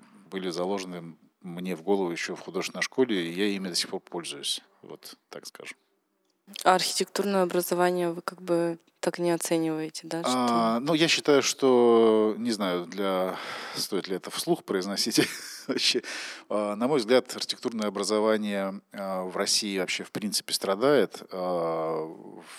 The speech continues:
Speaker 1: в Екатеринбурге, в моем родном городе, оно страдает особенно, на мой взгляд. <laughs> То есть есть, конечно, есть, конечно, персо-, персоналии, которые, у которых хочется учиться, там Евгений Викторович Ас, там, да, например, в Москве школа «Марш», там,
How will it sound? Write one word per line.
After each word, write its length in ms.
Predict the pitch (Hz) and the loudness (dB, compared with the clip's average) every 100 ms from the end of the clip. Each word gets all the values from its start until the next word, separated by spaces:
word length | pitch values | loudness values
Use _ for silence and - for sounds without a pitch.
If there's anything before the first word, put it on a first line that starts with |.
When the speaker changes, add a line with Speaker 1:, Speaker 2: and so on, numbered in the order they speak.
| - - - - - _ _ _ _ | -20 -20 -20 -20 -20 _ _ _ _
Speaker 1:
в 100 | 90 | -10
Екатеринбурге, 680 | 107 113 110 113 107 101 85 | -8 -6 -2 -2 0 -2 -4
в 20 | |
моем 140 | 87 92 | -8 -6
родном 320 | 92 95 90 | -6 -6 -6
городе, 340 | 90 92 87 90 | -4 -4 -6 -8
оно 100 | 170 | -10
страдает 460 | - 180 - - | -10 -4 -4 -2
особенно, 580 | 90 - 156 120 90 80 - - - - | -2 0 0 0 -4 -8 -12 -16 -16 -12
на 140 | 110 98 | -10 -8
мой 160 | 113 | -6
взгляд. 340 | 104 104 98 - | -6 -2 -2 -2
<laughs> 320 | - - - | -6 -8 -10
То 60 | 98 | -2
есть 140 | - | 4
есть, 100 | 165 | 4
конечно, 580 | - 117 127 - 220 - - - - | 4 4 4 4 2 0 -4 -6 0
есть, 160 | 214 | 2
конечно, 280 | 247 247 - | 4 2 -2
персо-, 380 | - 110 - - - | -2 0 0 -4 -2
персоналии, 720 | 113 - 110 131 135 113 92 | 0 0 0 2 2 2 0
которые, 640 | 104 - 107 101 98 95 - - - | -4 -4 0 2 2 -2 -14 -18 -8
у 40 | |
которых 300 | 101 117 98 | -4 0 -2
хочется 360 | - 104 - 95 | 2 2 2 -2
учиться, 440 | 95 - 131 - | -2 0 0 -2
там 160 | - 90 | -6 -8
Евгений 300 | 85 101 92 | -8 -6 -6
Викторович 420 | 90 - - - | -10 -12 -6 -2
Ас, 320 | 95 104 101 | 0 2 0
там, 180 | - 92 | -4 -8
да, 140 | 95 98 | -8 -8
например, 320 | 82 90 85 | -10 -10 -8
в 40 | |
Москве 380 | 85 - 87 82 | -4 -6 -4 -8
школа 320 | - 82 80 | -8 -8 -8
«Марш», 300 | 78 80 - | -6 -8 -8
там, 180 | - | -10